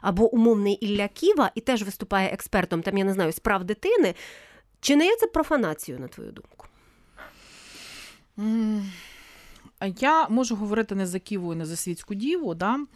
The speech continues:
Speaker 2: Ем, тому що інколи, е, мене ці сюжети саму дивують, самі сюжети, але це реальні люди, це є в житті. Мене дивує рівень, е, правового невігластва, мене дивує, дивують жінки, які потерпають роками від насильства, нічого не хочуть робити.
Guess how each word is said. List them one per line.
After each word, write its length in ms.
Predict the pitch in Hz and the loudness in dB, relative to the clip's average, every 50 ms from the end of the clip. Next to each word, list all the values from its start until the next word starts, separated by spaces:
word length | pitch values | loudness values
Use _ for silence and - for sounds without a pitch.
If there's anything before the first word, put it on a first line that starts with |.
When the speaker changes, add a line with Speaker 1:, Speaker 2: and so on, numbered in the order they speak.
| - - - - - - - - | -18 -16 -16 -16 -16 -18 -12 -6
Speaker 2:
Ем, 1300 | - - 180 175 170 165 165 160 160 151 151 147 147 139 - 90 - - - - - - - - - - - | -2 0 0 2 2 2 0 0 -2 -2 -4 -4 -6 -6 -6 -8 -8 -10 -10 -12 -12 -12 -12 -12 -14 -14 -8
тому 160 | - 202 220 | -4 -2 -2
що 120 | - - | 0 0
інколи, 500 | 220 214 247 240 - 233 226 220 208 180 - - | 0 2 2 2 2 2 4 4 2 2 0 -2
е, 140 | 165 180 180 | -2 -2 0
мене 320 | 175 180 196 202 220 226 | 0 0 0 2 2 2
ці 140 | 220 - 202 | 2 -2 -6
сюжети 420 | - - 202 180 196 196 - - | -6 -6 -6 -4 -4 -4 -4 -6
саму 280 | 175 - - 202 190 175 | -8 -4 -2 -2 -2 -2
дивують, 420 | 160 170 180 175 247 320 285 - | -2 -4 -6 -4 -2 -4 -4 -2
самі 200 | - 196 214 277 | 0 0 0 0
сюжети, 460 | - - - 196 190 214 180 - - - | 0 -4 -6 -2 0 0 0 0 -2 -4
але 160 | - 180 196 | -4 -4 -4
це 140 | 185 - 196 | -4 -4 -4
реальні 360 | 185 175 165 170 170 170 170 | -2 -2 -2 -2 -2 -4 -4
люди, 240 | 175 220 240 196 175 | -4 -6 -4 -6 -6
це 160 | - - 180 | -6 -8 -10
є 140 | 151 175 180 | -6 -6 -6
в 60 | 180 | -6
житті. 380 | 170 170 165 - - - - - - - - - - 214 - | -6 -6 -8 -10 -12 -16 -16 -16 -14 -16 -14 -10 -10 -4 0
Мене 180 | 202 240 285 | 2 2 2
дивує 440 | 254 233 262 240 254 269 277 269 226 | 2 0 -2 -2 -2 -2 0 0 0
рівень, 300 | 196 226 226 233 220 202 - - | 0 0 -2 -2 -2 -4 -4 -6
е, 120 | 180 175 170 160 160 156 - | -8 -6 -6 -6 -8 -10 -8
правового 680 | - 175 170 175 170 165 175 190 214 233 220 214 208 | -8 -6 -6 -6 -8 -8 -6 -4 -4 -4 -2 -2 -2
невігластва, 720 | 196 190 185 165 165 147 139 135 127 - - - - 147 | -2 -4 -4 -6 -8 -8 -8 -10 -12 -12 -16 -16 -16 -14
мене 360 | 151 160 165 185 220 262 294 - | -12 -8 -6 -4 -2 -2 -4 -6
дивує, 640 | - 180 196 190 180 190 220 240 233 214 214 202 185 - - - - - - | -6 -8 -8 -6 -6 -4 -4 -2 -2 -2 -2 -2 -4 -6 -10 -16 -16 -12 -4
дивують 320 | 180 190 196 220 233 226 190 | -4 -2 0 0 0 0 0
жінки, 380 | 180 202 196 190 - - 220 | 0 0 0 0 0 -2 -2
які 240 | 214 190 170 - 196 | -2 -2 -4 -8 -10
потерпають 560 | - 180 175 190 180 - - 196 190 185 175 | -10 -8 -8 -8 -8 -2 0 2 2 2 2
роками 380 | 180 175 - - 185 185 180 170 | 0 -4 -2 0 0 0 0 -2
від 160 | 170 175 170 | -4 -4 -4
насильства, 500 | 175 180 - - 247 247 - - 190 175 | -4 -6 -4 -4 -6 -6 -4 -4 -6 -6
нічого 260 | 165 156 - - 196 | -6 -6 -8 -6 -6
не 80 | 185 175 | -6 -6
хочуть 360 | - - 160 - 170 165 - | -8 -10 -12 -12 -12 -14 -12
робити. 400 | 170 160 151 131 113 - - - | -14 -14 -12 -14 -16 -16 -16 -20